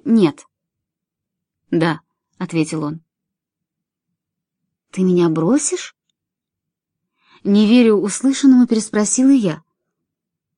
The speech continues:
Мне хотелось сказать: «Неужели ты можешь представить, что больше не будешь заниматься со мной любовью и уйдёшь, как ни в чём не бывало?»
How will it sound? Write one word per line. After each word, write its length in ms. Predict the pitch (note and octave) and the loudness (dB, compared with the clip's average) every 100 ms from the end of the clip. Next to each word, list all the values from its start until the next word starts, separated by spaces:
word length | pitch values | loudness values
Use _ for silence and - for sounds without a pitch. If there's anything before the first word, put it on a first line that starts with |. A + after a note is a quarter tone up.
| _ _ _ _ _ _ - | _ _ _ _ _ _ 2
Мне 200 | G#3+ G#3 | 2 2
хотелось 380 | A#3 C4 C4 | 0 -2 -4
сказать: 600 | - C4+ C#4+ B3+ D#3 - - _ _ _ _ _ - | -4 -6 -4 -2 -4 -8 -20 _ _ _ _ _ -4
«Неужели 340 | G#3 A#3 F4 | 0 4 4
ты 100 | E4 | 4
можешь 300 | D4 D4 A#3+ | 6 4 2
представить, 680 | - A3+ - - C#4+ D4 F#3 | -6 -6 -6 -4 0 0 -2
что 220 | - G#3+ | -2 0
больше 300 | G#3+ D4+ - | 2 2 4
не 120 | B3 A3+ | 4 6
будешь 300 | D4 C4+ G#3 | 4 4 2
заниматься 460 | G#3+ A3+ C#4 - | 2 2 2 0
со 140 | - G#3 | -2 0
мной 180 | G#3 | 0
любовью 580 | G3+ F#3 F3 A#3+ C4+ D#4+ - - - - _ - | 0 -2 0 2 2 0 -4 -20 -20 -20 _ -4
и 120 | A3+ | 0
уйдёшь, 360 | A3+ G#3+ C4 D4 | 2 2 2 0
как 160 | D#4 | 2
ни 100 | C4+ | 2
в 40 | B3+ | 4
чём 180 | D#4 D4+ | 6 6
не 100 | D4+ | 6
бывало?» 420 | D#4+ A3+ C#3+ | 4 0 -4